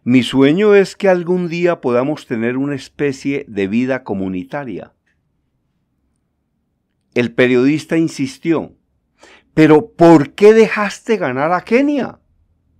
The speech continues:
Iván le contestó, "No lo dejé ganar, él iba a ganar".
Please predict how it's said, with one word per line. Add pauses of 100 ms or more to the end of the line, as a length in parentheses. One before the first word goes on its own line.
(600)
Iván
le
contestó, (720)
"No
lo
dejé
ganar, (260)
él
iba
a
ganar".